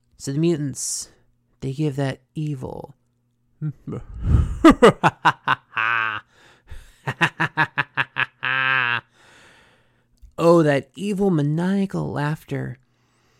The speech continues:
And of course, folks, y'all know what that means, right? When we have that evil plan coming together, the villains are laughing. It's very maniacal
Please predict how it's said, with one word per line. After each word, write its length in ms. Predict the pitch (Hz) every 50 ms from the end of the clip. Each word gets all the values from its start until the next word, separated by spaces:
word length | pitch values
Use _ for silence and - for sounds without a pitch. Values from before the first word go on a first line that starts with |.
| _ _ _ _ _ -
And 80 | 175 180
of 80 | 160
course, 260 | - - 202 175 -
folks, 440 | - 208 180 143 - - - - - _ _ _ _ _ _ _ _ _ _ _ _
y'all 200 | - 185 190 180
know 80 | 175 160
what 100 | 135 -
that 220 | 143 156 180 196
means, 260 | 160 143 139 127 127
right? 340 | 147 147 156 165 165 160 -
When 100 | 147 151
we 100 | 151 147 143
have 240 | 156 165 156 143
that 320 | - 135 127 - - - _ _ _ _ _ _ _ _ _ _ _ _
evil 320 | - 175 175 160 170 160
plan 400 | 139 - 165 170 175 175 175 170
coming 320 | 160 170 170 165 165 160 151
together, 800 | 151 139 147 160 160 165 156 170 165 160 160 156 156 147 139 - _ _ _ _ _ _ _ _ _ _ _ _ _ _ _ _
the 140 | - 143 156
villains 380 | 139 170 180 175 170 170 160 160
are 80 | 156
laughing. 720 | 143 156 156 156 156 151 - - 165 156 156 151 151 143 - - _ _ _ _ _ _ _ _
It's 100 | - -
very 240 | 139 165 170 165 160
maniacal 840 | 160 151 151 156 160 165 165 160 156 - 160 151 143 135 131 123